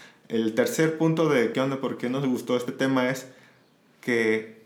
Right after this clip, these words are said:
ahora que llegamos, nos mudamos a un nuevo departamento acá hace un mes y nomás nos subimos un piso, pero está súper padre. Si nos siguen en Instagram lo van a ver,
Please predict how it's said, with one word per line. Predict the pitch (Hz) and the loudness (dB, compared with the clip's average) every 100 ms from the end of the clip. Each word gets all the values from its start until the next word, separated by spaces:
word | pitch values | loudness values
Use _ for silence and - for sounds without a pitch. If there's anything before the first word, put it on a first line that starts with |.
| _ - | _ 0
ahora | 123 131 | 2 4
que | 131 | 2
llegamos, | 117 117 127 127 | 2 2 -2 0
nos | 127 127 | 4 4
mudamos | 120 120 123 139 135 | 6 4 4 0 -2
a | |
un | 127 | -2
nuevo | 131 135 | 0 -2
departamento | 139 117 110 107 113 113 | -2 -4 -2 -4 -4 -6
acá | 104 - 107 101 | -6 -4 -4 -4
hace | - | -6
un | 117 | -4
mes | 117 110 110 - - | -2 -2 -6 -12 -10
y | - 101 98 98 - - - | -6 -6 -8 -14 -20 -20 -12
nomás | 113 120 | -10 -6
nos | 127 127 | -6 -6
subimos | 117 117 | -6 -4
un | 120 113 | -6 -6
piso, | 110 107 | -4 -4
pero | 98 | -6
está | 95 - - | -8 -14 -16
súper | 104 - - | -10 -10 -6
padre. | 90 90 - - _ | -6 -6 -12 -20 _
Si | 110 | -8
nos | 101 | -4
siguen | 113 117 | -2 -2
en | 113 | 0
Instagram | 110 107 107 104 | -2 -2 -2 -2
lo | 90 | -2
van | 92 92 | -4 -6
a | |
ver, | 73 | -8